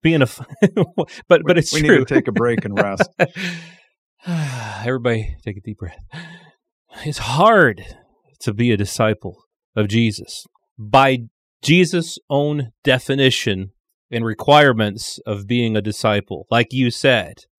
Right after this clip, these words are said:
Speaker 1: let the dead bury their own dead. You have to hate your mother and father. You have to, all these things, sell all that you have. And that's Jesus. That's his own definition of being a disciple or a follower of him.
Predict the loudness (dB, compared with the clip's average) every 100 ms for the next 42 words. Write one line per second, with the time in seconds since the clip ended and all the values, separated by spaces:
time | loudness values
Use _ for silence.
0 | _ -8 -6 -6 -10 -12 _ 0 0 2
1 | 2 4 2 0 0 0 -2 -4 -6 -6
2 | -8 -6 -6 -6 -6 0 0 0 -4 -2
3 | -2 -2 -4 -4 -2 0 0 2 2 0
4 | -2 0 4 6 4 2 0 -4 -4 -8
5 | 0 2 2 2 2 2 0 -2 0 -2
6 | -4 -12 _ _ _ -2 2 2 -2 -10
7 | -4 -2 -2 -4 -8 -10 _ _ _ _
8 | 2 4 2 0 0 0 0 2 0 -4
9 | 2 2 2 0 0 0 0 -4 -6 -10
10 | _ _ -6 -4 2 4 4 0 -4 -4
11 | -4 -2 2 2 2 -4 -4 -2 -4 -2
12 | 0 2 2 0 -2 -4 -6 -8 -2 -2
13 | -2 -4